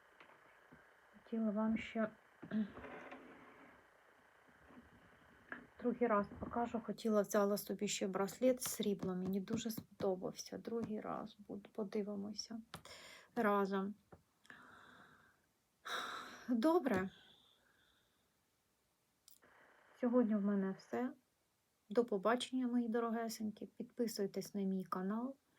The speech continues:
Кому не важко, кому щось сподобалось, ставте подобайки.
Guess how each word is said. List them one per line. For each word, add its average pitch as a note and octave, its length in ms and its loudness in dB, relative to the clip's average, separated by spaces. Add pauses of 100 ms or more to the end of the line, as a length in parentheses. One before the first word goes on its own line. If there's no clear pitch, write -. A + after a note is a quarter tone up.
(380)
Кому A3+ 260 6
не G#3 120 6
важко, G3 580 0 (2750)
кому G#3 260 0
щось G3+ 280 -4
сподобалось, F#3+ 640 -2 (280)
ставте - 440 -6
подобайки. A#3+ 840 0